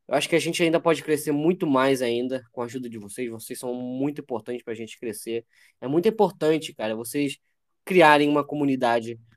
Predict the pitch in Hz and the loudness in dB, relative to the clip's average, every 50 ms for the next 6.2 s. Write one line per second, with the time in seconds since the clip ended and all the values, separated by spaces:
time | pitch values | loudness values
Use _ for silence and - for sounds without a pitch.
0 | _ _ - 123 123 - 165 170 175 185 175 175 180 170 165 165 156 151 147 143 | _ _ -12 -12 -8 -2 0 0 2 6 6 6 6 6 4 2 2 2 2 0
1 | 139 143 143 143 139 127 120 123 113 113 110 - 110 104 107 110 117 123 131 127 | 0 0 0 0 -2 -2 -2 -4 -4 -4 -4 -6 -6 -4 -4 -4 -4 -4 -4 -4
2 | - 147 151 147 - 160 175 165 180 175 147 175 170 143 135 135 135 139 135 131 | -4 -4 -4 -2 0 2 2 4 4 2 0 -2 -6 2 6 8 8 8 8 6
3 | 127 127 - _ _ _ _ _ - 113 113 113 107 113 113 110 - 113 120 120 | 2 -2 -6 _ _ _ _ _ -8 -4 -2 0 2 2 0 0 0 -4 -6 -4
4 | - 131 123 120 113 117 117 113 113 113 110 107 - _ _ _ _ - 117 117 | -2 -4 -4 -4 -6 -6 -4 -2 -2 -2 -2 -4 -8 _ _ _ _ -8 -8 -8
5 | - _ _ _ - 170 156 156 165 165 160 - 147 143 139 135 127 123 123 127 | -8 _ _ _ -2 4 6 8 8 6 6 2 0 0 0 2 2 2 2 0
6 | 123 123 123 | 0 -4 -10